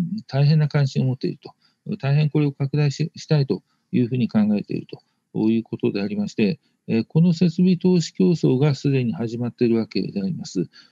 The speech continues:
で、最大のポイントが、実はイーユーブイ露光装置をどれだけ、えー、納入す、あの、導入するかと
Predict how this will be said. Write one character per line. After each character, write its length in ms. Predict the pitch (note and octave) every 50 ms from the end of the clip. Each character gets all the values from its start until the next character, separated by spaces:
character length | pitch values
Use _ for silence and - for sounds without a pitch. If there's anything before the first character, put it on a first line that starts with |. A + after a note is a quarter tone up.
| _ _ -
で、 160 | A#2+ A#2+ A#2
最 280 | - - E3 E3+ F3 F3
大 180 | F3+ F#3 F3+
の 100 | F3+ F3+
ポ 180 | E3 - F#3 F3+
イ 60 | F3+
ン 60 | E3+
ト 140 | E3 F3+ F3
が、 440 | E3+ E3+ D3 B2 C3 C3 B2+ A#2 -
実 260 | - B2+ B2+ - C#3+
は 80 | B2+ -
イ 40 |
ー 100 | - D3+
ユ 200 | D#3+ E3+ F3+ F#3 F#3
ー 20 |
ブ 80 | E3+ F#3+ F#3+
イ 20 |
露 120 | F#3 F#3 F3+
光 200 | - - F#3+ F#3+
装 160 | E3+ - F#3+
置 200 | F#3 E3 - D3
を 80 | C3 A2+
ど 160 | - C#3+ D#3
れ 100 | E3 D#3+
だ 100 | D3+ C#3
け、 160 | - A#2 G2+ - - - _ _ -
え 560 | G3+ G3 A2 - - F#2+ - - - D2+ D#2+ E3+
ー、 40 |
納 140 | G#3+ A#2+ A#2+
入 140 | B2+ B2+ B2
す、 140 | - - _ -
あ 120 | G#3+ - F#3+
の、 120 | - - - - - _ _ _ _ - -
導 180 | B2+ B2+ B2+ C3
入 100 | C3+ C3
す 100 | - C3+
る 100 | C3 -
か 120 | - F#2
と 140 | - - -